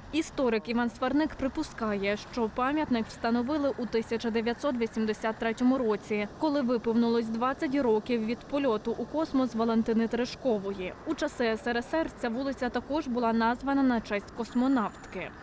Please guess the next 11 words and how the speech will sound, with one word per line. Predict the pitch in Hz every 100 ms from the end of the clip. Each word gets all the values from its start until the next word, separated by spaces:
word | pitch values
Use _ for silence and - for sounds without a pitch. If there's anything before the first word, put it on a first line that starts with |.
| -
Зараз | 233 262 - 202 202
Валентина | 226 226 233 240 214
Терешкова — | 226 226 - 320 285
депутатка | 240 220 233 240 262 - 254
Держдуми | 226 214 208 233 277 269
Російської | 214 214 220 - 233 226
Федерації, | 247 240 269 208 196 214 214 208
яка | 202 202 202
підтримує | 208 208 233 254 269 262 254 233
війну | 220 220 220 208
Росії | 214 - 262 277